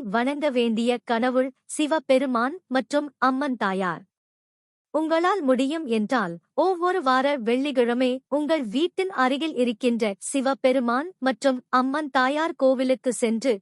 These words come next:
கடவுள் வழிபாடு செய்துவிட்டு வாருங்கள். அப்படி செய்தால், உங்களுக்கு வரவிருக்கும் பிரச்சனைகளில் இருந்து உங்களை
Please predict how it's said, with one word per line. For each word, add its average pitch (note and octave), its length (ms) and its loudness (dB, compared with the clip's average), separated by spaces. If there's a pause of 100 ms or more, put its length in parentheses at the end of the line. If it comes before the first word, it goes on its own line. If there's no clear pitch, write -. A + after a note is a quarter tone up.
கடவுள் D4+ 500 0
வழிபாடு B3+ 600 0
செய்துவிட்டு A#3+ 600 0
வாருங்கள். F#3+ 520 -2 (960)
அப்படி A3 320 2
செய்தால், A3+ 480 0 (200)
உங்களுக்கு D4+ 560 0
வரவிருக்கும் A3+ 680 0
பிரச்சனைகளில் C4+ 680 0
இருந்து A3+ 380 2 (240)
உங்களை D#4+ 400 0